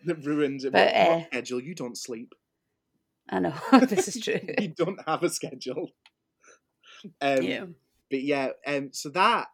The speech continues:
Speaker 1: brings me sort of on to an exciting little segment that I'm trying to do. Uh, it's probably not gonna happen every week because they're very difficult to get a hold of, but I have a celebrity question.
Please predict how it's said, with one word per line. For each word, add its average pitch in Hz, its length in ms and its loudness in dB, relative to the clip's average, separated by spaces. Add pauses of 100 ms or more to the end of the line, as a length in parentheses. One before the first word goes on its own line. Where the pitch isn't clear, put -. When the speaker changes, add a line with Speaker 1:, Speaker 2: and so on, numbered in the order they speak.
(280)
Speaker 1:
brings 160 320 -4
me 151 140 -6
sort 151 260 -4
of 131 80 -8
on 139 280 -4 (160)
to 139 180 -6
an 131 60 -6
exciting 147 580 -4
little 135 320 -4
segment 147 560 -4
that 117 160 -16
I'm 135 140 -8
trying 175 560 -2
to - 120 -14
do. 110 400 -10 (600)
Uh, 131 60 -2
it's - 200 -6
probably 208 240 -6
not 202 180 -2
gonna 185 140 -6
happen 160 500 -8
every 147 300 -8
week 123 420 -8
because 135 520 -8 (380)
they're 127 280 -6 (140)
very 135 260 -2
difficult 127 480 -8
to - 80 -16
get - 180 -8
a 107 40 -8
hold 135 280 -8
of, 110 260 -12 (400)
but - 120 -16
I 165 60 -6
have 185 200 -6
a 196 60 -8
celebrity 139 680 -4
question. - 640 -10